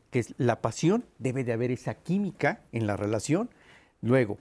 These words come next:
la intimidad, que, que nos habla el doctor Sternberg, o los griegos decían la filia, oye, vamos a fomentar la convivencia, la comunicación, la amistad, lo que es, los acuerdos. Pero el más difícil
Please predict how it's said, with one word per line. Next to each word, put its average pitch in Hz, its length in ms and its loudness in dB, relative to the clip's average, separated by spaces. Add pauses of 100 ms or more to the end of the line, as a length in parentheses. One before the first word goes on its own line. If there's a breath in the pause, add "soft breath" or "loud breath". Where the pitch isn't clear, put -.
la 127 160 2
intimidad, 127 640 2
que, - 120 -6
que 101 260 -4
nos 101 180 -4
habla 110 220 0
el 104 80 -2
doctor 120 280 -2
Sternberg, 127 480 0
o 131 120 -2
los 101 160 0
griegos 113 320 0
decían 113 360 -2
la 113 200 -2
filia, 170 420 -2 (140)
oye, 135 260 -6
vamos 127 360 -2
a 123 60 -2
fomentar 113 680 -4
la 120 240 -4
convivencia, 123 840 -2
la 120 180 -2
comunicación, 120 880 -2 (100)
la 120 180 2
amistad, 120 600 0 (100)
lo 117 320 -2
que 120 160 -2
es, 101 160 -6
los 113 260 -2
acuerdos. 123 600 0 (500 soft breath)
Pero 135 140 2
el 143 80 2
más 220 160 2
difícil 180 580 -4